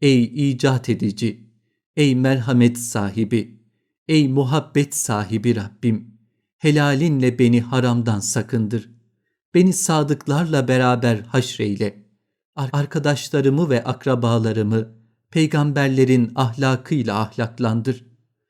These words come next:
Beni de onların zümresine nail eyle ya Rabbi. Ey Rabbim, bize eşlerimizden ve nesillerimizden gözlerimizin bebeği olacak salih insanlar ihsan eyle.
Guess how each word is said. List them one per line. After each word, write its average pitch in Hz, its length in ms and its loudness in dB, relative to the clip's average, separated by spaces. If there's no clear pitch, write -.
Beni 131 240 4
de 123 80 4
onların 117 560 2
zümresine 110 800 0
nail 110 340 0
eyle 104 260 0
ya 110 320 -2
Rabbi. 117 440 -8
Ey 113 200 0
Rabbim, 107 560 -2
bize 127 440 0
eşlerimizden 151 920 0
ve 120 100 4
nesillerimizden 117 1160 0
gözlerimizin 143 920 2
bebeği 127 380 4
olacak 117 640 0
salih 131 600 -2
insanlar 120 800 0
ihsan 107 460 -4
eyle. 104 480 -4